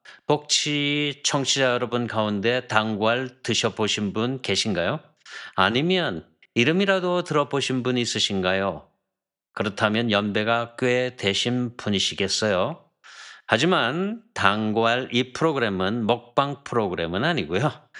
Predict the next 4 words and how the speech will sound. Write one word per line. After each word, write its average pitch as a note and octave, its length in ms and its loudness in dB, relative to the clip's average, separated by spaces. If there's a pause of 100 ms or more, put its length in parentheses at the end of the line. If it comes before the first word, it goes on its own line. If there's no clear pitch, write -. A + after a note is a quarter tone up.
(420)
당신은 G2+ 720 0
고통을 G#2+ 500 0
알아를 G#2 960 0
줄임말입니다. D#2+ 1000 -6